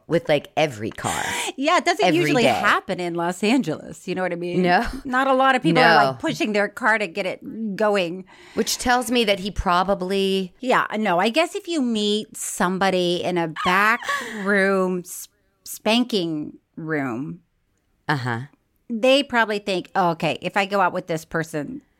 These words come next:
Speaker 2: certain things are gonna happen." <laughs>
Speaker 1: Right. We're gonna do more spanking.
Speaker 2: And by the way,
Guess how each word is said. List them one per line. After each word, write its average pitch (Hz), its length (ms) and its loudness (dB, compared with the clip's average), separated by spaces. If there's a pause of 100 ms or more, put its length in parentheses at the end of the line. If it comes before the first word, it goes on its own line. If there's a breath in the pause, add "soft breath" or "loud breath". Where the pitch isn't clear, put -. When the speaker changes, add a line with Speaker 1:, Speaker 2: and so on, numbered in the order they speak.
(120)
Speaker 2:
certain 180 480 -4
things 160 380 -4
are - 180 -2
gonna 226 140 0
happen." - 520 -8 (120)
<laughs> - 560 -6 (340)
Speaker 1:
Right. 185 440 -2 (600 loud breath)
We're 170 140 2
gonna 190 180 2
do 156 380 0
more 170 400 2
spanking. - 760 -4
Speaker 2:
And 262 200 2
by 277 180 2
the 277 80 -2
way, 240 420 2